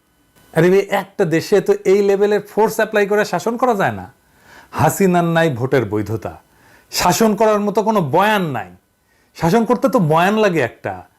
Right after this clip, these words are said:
একটা কথা বলে তো শাসন কর-, করতে হয় যে আমি কেন শাসক, কেন মানুষ আমার কথা শুনবে। ওর কথা কেউ শোনে না। এটা ছিল মুক্তিযুদ্ধের চেতনা, সেটা গোয়া নিজেই মারছে।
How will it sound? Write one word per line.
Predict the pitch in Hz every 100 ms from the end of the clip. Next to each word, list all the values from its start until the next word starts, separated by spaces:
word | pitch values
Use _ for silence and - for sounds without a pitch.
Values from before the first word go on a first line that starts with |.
| _ _ _
একটা | 170 170
কথা | 170 180 233
বলে | 247 247
তো | 233
শাসন | - 190 220
কর-, | 196 - -
করতে | 156 -
হয় | 113 107
যে | 113
আমি | 135 156 160
কেন | 170 165
শাসক, | 147 131 - 90 _ _ _ _ _ -
কেন | 208
মানুষ | 220 208 208
আমার | 214 196
কথা | 180 175
শুনবে। | - 170 113 85 - _ _ _ _ -
ওর | 214
কথা | 240 240
কেউ | 277
শোনে | 285 285
না। | 220 117 85 _ _ -
এটা | 208 233
ছিল | 254 262
মুক্তিযুদ্ধের | 269 - 254 220 180
চেতনা, | 220 214 190 170
সেটা | 196 190
গোয়া | 185 196
নিজেই | 190 175 165
মারছে। | 101 - - 80